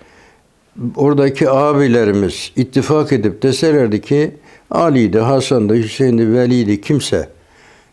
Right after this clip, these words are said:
deselerdi ki, biz bundan sonra bu zatın, üstadtan sonra bu zatın emri dairesinde hareket edeceğiz. Ki onun, onun gibi, yani o işi yapacak o zaman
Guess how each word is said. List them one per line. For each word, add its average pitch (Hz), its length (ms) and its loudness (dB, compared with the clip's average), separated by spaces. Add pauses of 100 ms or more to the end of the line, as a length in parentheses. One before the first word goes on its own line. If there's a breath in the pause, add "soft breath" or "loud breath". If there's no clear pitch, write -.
deselerdi 120 560 0
ki, 117 200 -4
biz 131 240 -2
bundan 135 300 2
sonra 127 460 0
bu 139 80 0
zatın, 135 600 0 (120)
üstadtan 117 640 -2
sonra 107 320 0
bu 139 60 -2
zatın 120 500 0
emri 151 360 2
dairesinde 107 460 0
hareket 90 380 -4
edeceğiz. 92 720 -4 (1080 soft breath)
Ki - 120 -2
onun, 139 320 0
onun 139 380 0
gibi, 123 420 0 (300 loud breath)
yani 117 200 0
o 131 180 2
işi 131 180 -2
yapacak 127 480 0
o 127 80 0
zaman 120 400 0